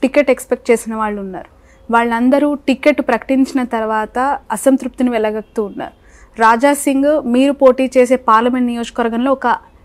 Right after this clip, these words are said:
ఎమ్మెల్యే, అసెంబ్లీకి ప్రాతినిధ్యం వహిస్తున్న ఎమ్మెల్యే, అసలు మగవాళ్లే దొరకలేదా హైదరాబాద్ ఎంపీగా పోటీ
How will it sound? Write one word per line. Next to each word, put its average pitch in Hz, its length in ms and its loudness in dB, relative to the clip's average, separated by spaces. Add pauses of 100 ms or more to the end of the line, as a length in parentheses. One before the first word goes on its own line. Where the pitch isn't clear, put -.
(220)
ఎమ్మెల్యే, 254 440 4
అసెంబ్లీకి 254 520 0
ప్రాతినిధ్యం 233 520 -2
వహిస్తున్న 214 460 -6
ఎమ్మెల్యే, 208 440 -8 (340)
అసలు 269 180 2
మగవాళ్లే 262 540 4
దొరకలేదా 254 600 4
హైదరాబాద్ 226 840 0 (360)
ఎంపీగా 247 360 4
పోటీ 247 380 0